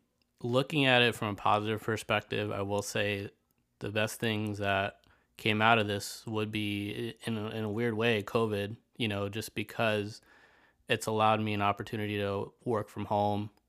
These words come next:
and not take too much time off. But at the same time, I can still spend time with her, watch her grow, and be at home in general. As, as crazy as it is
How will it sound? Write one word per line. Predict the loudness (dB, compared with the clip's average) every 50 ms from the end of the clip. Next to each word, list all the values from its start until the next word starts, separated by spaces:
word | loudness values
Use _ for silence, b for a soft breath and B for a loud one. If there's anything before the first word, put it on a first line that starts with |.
| _ -12
and | -8 -8 -6 -6 -6 -6 -6 -6 -6 -8 -8 -2
not | 2 2 2 2 0
take | -4 -4 -4 -2
too | -6 -4
much | -4 -4 -6 -8 -8
time | -6 -4 -4 -2 -2
off. | 0 0 2 2 0 -2 -6 -16 _
But | -4 -2 0 0
at | 0 -2 -2
the | -4 -8
same | -4 -4 -4 -4 -2
time, | -2 0 0 0 0 -2
I | -2 -4
can | -6 -8 -10 -10
still | -6 -6 -6 -6
spend | -6 -6 -8 -6 -4
time | -4 -4 -4 -4 -4
with | -6 -6 -4
her, | -2 -2 0 0 -2 -4 -4
watch | -4 -2 -4 -4 -4 -6
her | -10 -8
grow, | -6 -4 -4 -2 -2 -2 -4 -4
and | -6 -6 -6 -6 -6 -8 -10 -10 -6
be | -4 -2 -2 0 -2 -2 0
at | 0 0 0 -2
home | -2 -2 -2 0 0 0 -2
in | -4 -4 -4
general. | -2 -2 -2 -2 -4 -6 -6 -10 -12 -14 _ -10
As, | -8 -8 -6 -4 0
as | 0 0 0 0
crazy | -2 0 2 2 2 2 2 2 2
as | 2 0
it | 0 -2 0
is | 0 0 0 0 -2 -6 -10 -14 -16